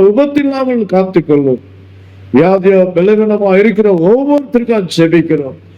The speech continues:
இப்பொழுது இந்த வல்லமையுள்ள கரம் பாய்ந்து செல்வதாக, இந்த வார்த்தையானது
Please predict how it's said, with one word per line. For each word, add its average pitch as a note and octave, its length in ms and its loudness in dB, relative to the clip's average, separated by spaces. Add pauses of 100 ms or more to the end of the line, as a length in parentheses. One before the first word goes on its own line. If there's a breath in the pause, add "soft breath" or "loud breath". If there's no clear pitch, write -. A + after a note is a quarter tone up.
(160)
இப்பொழுது G#3+ 540 -2
இந்த A#3 140 -4
வல்லமையுள்ள A#3+ 520 -2
கரம் A#3+ 380 -4
பாய்ந்து A#3+ 380 0
செல்வதாக, C4+ 920 -2 (380)
இந்த E3+ 160 2
வார்த்தையானது C4 720 0